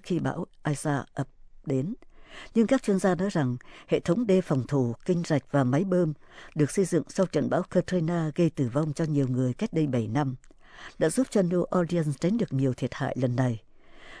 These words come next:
Bảy trăm ngàn người đã bị mất điện khi trận bão lên tới cực điểm. Nhà chức trách cho biết sẽ lượng định thiệt hại và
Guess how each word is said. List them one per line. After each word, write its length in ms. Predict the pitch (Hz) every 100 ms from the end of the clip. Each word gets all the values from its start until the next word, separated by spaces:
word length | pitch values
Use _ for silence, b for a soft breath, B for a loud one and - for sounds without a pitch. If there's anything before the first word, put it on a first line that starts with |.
| b
Bảy 200 | 160 139
trăm 240 | - 208
ngàn 180 | 180 139
người 320 | 131 135 127
đã 140 | 123 143
bị 160 | 170
mất 120 | 139 240
điện 220 | 143 139 -
khi 180 | - 185
trận 200 | - 156
bão 320 | - 123 - 196
lên 200 | 175 147
tới 120 | 190
cực 140 | 156 -
điểm. 260 | 139 117 120 - - B B B B
Nhà 120 | 165
chức 180 | 139 220
trách 160 | 233 -
cho 120 | 180
biết 220 | 165 277
sẽ 240 | - -
lượng 200 | 214 170 -
định 200 | 139 -
thiệt 200 | 147 131
hại 280 | 147 - - -
và 260 | 135 127